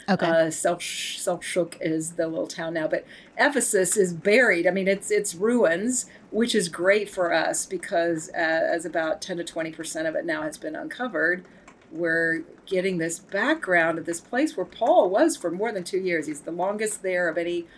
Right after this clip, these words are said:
Speaker 2: other city on his missionary journeys. And it makes perfect sense. They had a number of harbors there from Ephesus. You could get the Roman road. You could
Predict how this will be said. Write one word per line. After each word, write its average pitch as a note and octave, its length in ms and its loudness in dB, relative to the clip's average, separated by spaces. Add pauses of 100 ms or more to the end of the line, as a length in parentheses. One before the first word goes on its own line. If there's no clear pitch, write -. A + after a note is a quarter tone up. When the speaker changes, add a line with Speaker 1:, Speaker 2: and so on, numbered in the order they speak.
(220)
Speaker 2:
other F3+ 220 2
city E3+ 640 -2
on D#3+ 280 -4
his D#3+ 520 -6 (260)
missionary E3 640 2
journeys. E3 500 -6
And A3 300 -6 (280)
it C4 100 8
makes D4+ 260 6
perfect D4+ 340 4
sense. C4+ 280 6
They A3 140 0
had F#3+ 280 4
a G3+ 160 2
number A#3+ 500 8
of G3+ 200 6
harbors G3+ 400 4
there G#3 340 4
from G3 180 -2
Ephesus. G#3 600 -2
You F3+ 80 -10
could F3 140 -4
get F3+ 200 0
the F3 120 0
Roman E3+ 360 -2
road. A3 300 6
You F#3 80 4
could F3+ 260 -8